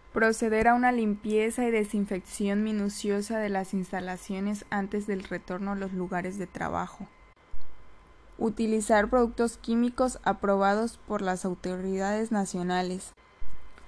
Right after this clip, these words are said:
Marcar y separar las zonas de trabajo de tareas específicas para evitar la contaminación cruzada. La otra medida es promover medidas de higiene personal, facilitándole a las personas trabajadoras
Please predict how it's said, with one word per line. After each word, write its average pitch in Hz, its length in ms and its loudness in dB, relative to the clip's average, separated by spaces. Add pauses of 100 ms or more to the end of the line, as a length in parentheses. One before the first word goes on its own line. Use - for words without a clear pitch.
(200)
Marcar 214 640 4
y 269 100 -2
separar 196 580 2
las 214 200 2
zonas 214 440 -2
de 208 100 0
trabajo 180 640 0
de 196 100 -2
tareas 180 540 -2
específicas 202 880 -6
para 185 320 -2
evitar 175 420 -4
la 202 140 -2
contaminación 185 920 -6
cruzada. 185 600 -8 (920)
La 233 240 6
otra 277 240 2
medida 233 340 2
es 226 100 -2
promover 208 640 0
medidas 220 500 0
de 202 80 2
higiene 220 640 0 (220)
personal, 185 680 0 (880)
facilitándole 240 960 2
a - 20 4
las 208 220 2
personas 196 420 -4
trabajadoras 208 1000 4